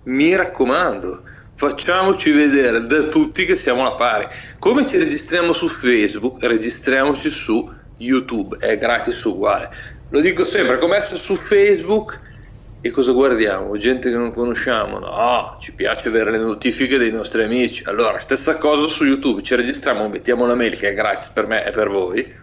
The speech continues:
uguale a Facebook, e così ci arrivano le notifiche delle nuove puntate.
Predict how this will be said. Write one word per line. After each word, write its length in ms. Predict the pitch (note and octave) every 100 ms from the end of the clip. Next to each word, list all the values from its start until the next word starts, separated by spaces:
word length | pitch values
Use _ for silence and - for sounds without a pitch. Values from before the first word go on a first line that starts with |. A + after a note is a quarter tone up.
| -
uguale 420 | A#2+ G#2+ A#2+ G#2+
a 40 |
Facebook, 580 | G2+ A2+ F#2+ F#2+ B2 - - - - - - -
e 100 | -
così 300 | C#3 C#3+ C#3+
ci 80 | -
arrivano 240 | D#3+ A#2+ C3+
le 80 |
notifiche 480 | B2+ B2 C3 - D#3+
delle 120 | F#3
nuove 260 | C3+ G#2+ G#2
puntate. 600 | F2 D#2+ A2 - - -